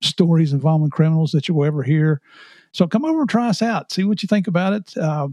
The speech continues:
and, and what Morgan was telling you, giving us the five stars on Apple, on, uh,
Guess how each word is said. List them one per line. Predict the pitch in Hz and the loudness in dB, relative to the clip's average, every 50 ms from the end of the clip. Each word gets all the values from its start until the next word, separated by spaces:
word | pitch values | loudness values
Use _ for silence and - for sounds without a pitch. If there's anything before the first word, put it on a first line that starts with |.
| 147 - - | -10 -6 -2
and, | 175 175 160 156 180 - | -2 0 0 0 0 0
and | 175 165 | 0 0
what | 190 294 320 | 0 0 0
Morgan | 269 254 247 247 | 0 0 2 2
was | 190 - | 0 2
telling | - 185 196 190 170 | 2 2 2 2 2
you, | 147 | 0
giving | 135 160 170 170 | 0 0 0 0
us | 147 - - | 0 -2 -4
the | 147 | -6
five | - 160 156 156 147 | -4 -2 -2 -2 -4
stars | - - 160 156 156 151 143 120 | -2 0 0 2 2 0 0 0
on | 139 135 131 147 165 | -2 -2 -2 -2 -2
Apple, | 156 147 143 - 165 147 147 - | -2 -2 -2 -2 -2 -2 0 0
on, | 185 156 147 139 143 135 | 0 0 0 0 -2 -4
uh, | 123 127 131 | -4 -6 -8